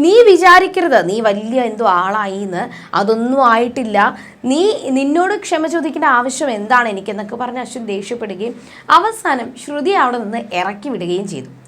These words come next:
സങ്കടത്തോടുകൂടി ശ്രുതി ഇറങ്ങി. പക്ഷേ ഇത്, അപ്പോൾ ശ്രുതി ദേഷ്യപ്പെടുകയോ സങ്കടപ്പെടുകയോ ചെയ്യുവാണെങ്കിൽ അശ്വിന് പിന്നാലെ ഒരു പണി വരുന്നുണ്ടെന്നാണ് അർത്ഥം. അതുപോലെ അശ്വിനിട്ട ഒരു പണിയും ശ്രുതി കൊടുക്കുകയും ചെയ്തു. ഇപ്പോൾ ഈ പണിയുടെ കാലമാണല്ലോ,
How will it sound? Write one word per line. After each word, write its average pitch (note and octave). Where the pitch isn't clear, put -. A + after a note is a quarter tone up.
സങ്കടത്തോടുകൂടി D3
ശ്രുതി E3+
ഇറങ്ങി. G#3
പക്ഷേ D#4+
ഇത്, E4+
അപ്പോൾ G#4+
ശ്രുതി A4
ദേഷ്യപ്പെടുകയോ D4
സങ്കടപ്പെടുകയോ B3
ചെയ്യുവാണെങ്കിൽ G#3
അശ്വിന് G4
പിന്നാലെ G4+
ഒരു G4+
പണി D#4
വരുന്നുണ്ടെന്നാണ് C#4+
അർത്ഥം. F#3
അതുപോലെ C#4
അശ്വിനിട്ട C#4+
ഒരു A#3+
പണിയും D4+
ശ്രുതി G3+
കൊടുക്കുകയും A3
ചെയ്തു. D3
ഇപ്പോൾ G3+
ഈ A#3
പണിയുടെ G#3
കാലമാണല്ലോ, D4